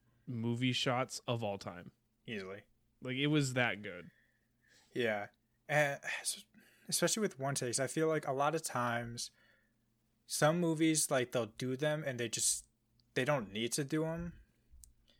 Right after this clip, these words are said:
Speaker 1: Mm-hmm.
Speaker 2: This is, like, this is so well executed.
Speaker 1: Yep, absolutely.
Speaker 2: Um,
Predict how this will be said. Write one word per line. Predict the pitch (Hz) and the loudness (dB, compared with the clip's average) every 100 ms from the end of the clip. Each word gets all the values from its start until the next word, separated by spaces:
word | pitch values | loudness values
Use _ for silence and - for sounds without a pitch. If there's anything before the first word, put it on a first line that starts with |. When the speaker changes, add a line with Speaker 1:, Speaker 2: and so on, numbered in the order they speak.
| - - _ 165 | -20 -20 _ -2
Speaker 1:
Mm-hmm. | 127 123 120 - _ | 0 -2 -4 -12 _
Speaker 2:
This | 131 151 - | 2 6 6
is, | 147 123 | 6 2
like, | 131 110 104 - - _ _ _ _ _ _ _ _ _ _ | 2 0 -2 -10 -20 _ _ _ _ _ _ _ _ _ _
this | 147 135 | -2 4
is | 131 | 4
so | - 131 113 _ | 4 2 0 _
well | 139 117 120 113 | -8 0 2 2
executed. | 113 107 117 - 113 110 110 110 - _ _ _ _ _ _ _ _ _ 151 | 0 0 0 -2 -6 -6 -10 -12 -20 _ _ _ _ _ _ _ _ _ -12
Speaker 1:
Yep, | 127 104 - - 147 | -10 -10 -14 -18 -14
absolutely. | 120 127 113 110 110 90 98 - _ _ _ _ _ _ _ _ _ _ _ _ _ _ _ _ _ _ - _ _ _ _ - | -14 -14 -16 -12 -10 -10 -14 -18 _ _ _ _ _ _ _ _ _ _ _ _ _ _ _ _ _ _ -20 _ _ _ _ -6
Speaker 2:
Um, | 135 127 123 117 113 113 120 | -2 0 0 -2 -6 -12 -14